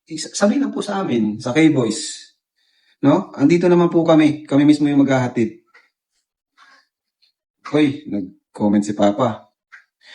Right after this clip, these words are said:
"Huwag na muna i-vlog si Glenn kahit sinong vlogger sa mag-vlog tong." <laughs> Ayan, marami pa pong, marami pong nangangailangan ng tulong. Ano?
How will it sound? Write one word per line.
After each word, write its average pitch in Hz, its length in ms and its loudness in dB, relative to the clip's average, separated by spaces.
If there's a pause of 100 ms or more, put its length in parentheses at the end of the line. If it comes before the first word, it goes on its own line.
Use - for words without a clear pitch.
(180)
"Huwag 214 160 6
na 220 120 4
muna 214 280 6
i-vlog 196 160 0
si 180 80 -4
Glenn 175 120 0
kahit 170 200 -2
sinong 165 160 -2
vlogger 151 240 2
sa 147 80 0
mag-vlog 131 320 0
tong." 123 160 -4 (680)
<laughs> - 720 -16
Ayan, 185 200 2
marami 214 240 4
pa 233 160 2
pong, 214 560 0
marami 190 320 2
pong 185 80 -6
nangangailangan 147 560 0
ng 123 100 0
tulong. 107 460 -2 (400)
Ano? 110 400 -4